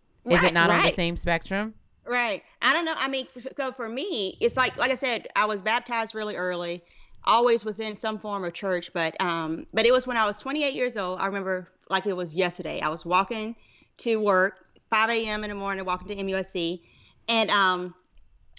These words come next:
Speaker 2: and I was just thinking to myself, you know, like, "God, like, I, I'm at the top of my game. I am, you know, a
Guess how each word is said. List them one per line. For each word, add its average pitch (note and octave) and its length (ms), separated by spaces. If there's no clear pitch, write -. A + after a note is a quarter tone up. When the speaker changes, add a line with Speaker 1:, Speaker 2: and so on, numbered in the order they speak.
Speaker 2:
and A#3 80
I A3+ 60
was A3+ 100
just - 200
thinking F#4 200
to C#4 60
myself, G#3 380
you A3+ 80
know, G#3 180
like, F3 200
"God, B3+ 280
like, F#3 220
I, F3+ 380
I'm G#3+ 120
at G#3 120
the F3+ 60
top A#3 240
of A#3+ 80
my G#3+ 140
game. G3 600
I F3+ 460
am, F3 500
you G#3 140
know, F3+ 240
a E3+ 420